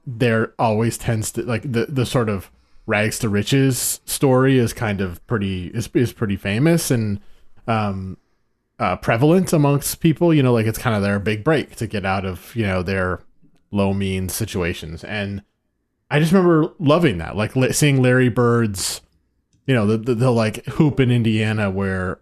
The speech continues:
Larry Bird grew up, or, you know, whatever. Um, and so I think when I, when I go, when we watch these, like, you know, real life sports movies,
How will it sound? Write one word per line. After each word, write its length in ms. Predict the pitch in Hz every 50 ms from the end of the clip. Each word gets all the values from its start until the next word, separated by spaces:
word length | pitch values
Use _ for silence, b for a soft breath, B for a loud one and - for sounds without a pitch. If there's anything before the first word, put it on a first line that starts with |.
| - - _
Larry 240 | - 110 101 95 98
Bird 300 | 85 104 101 98 98 90
grew 220 | - 98 85 78
up, 220 | 73 71 76 - -
or, 360 | 92 87 85 87 87 85 - - - -
you 80 | 107 101
know, 180 | 80 65 - - _ _ _ _ _ _ _
whatever. 420 | 185 190 185 - - - - - - _ _ _ _ _ _ _ _ _ _ _ _ _ _ _ _ _ _ _ - - -
Um, 440 | 123 120 113 104 95 95 90 87 85 - _ _ _ _ _ _ _ _ _ _ _ _ _ _ - - -
and 320 | - 131 139 143 143 139 -
so 220 | - 170 160 160
I 120 | 147 151
think 220 | 151 - 220 220 -
when 120 | 214 175
I, 480 | 139 143 160 160 165 160 160 143 - - -
when 200 | 135 135 127 127
I 320 | 127 135 135 131 117 - _ _ _ _ 123 113 -
go, 580 | - 131 123 123 123 123 123 123 120 113 101 - b b b b b b b b b _ _ _ _
when 280 | 139 143 156 156 156 147
we 100 | 151 147
watch 340 | 139 143 139 143 - -
these, 240 | - 147 131 117 107
like, 300 | 123 120 113 113 107 - _ _
you 80 | - 180
know, 140 | 165 135 123
real 360 | 117 117 123 143 147 139 131
life 380 | 123 120 123 123 127 120 -
sports 420 | - - - - 120 113 104 - -
movies, 580 | 113 107 98 104 107 104 107 113 110 - -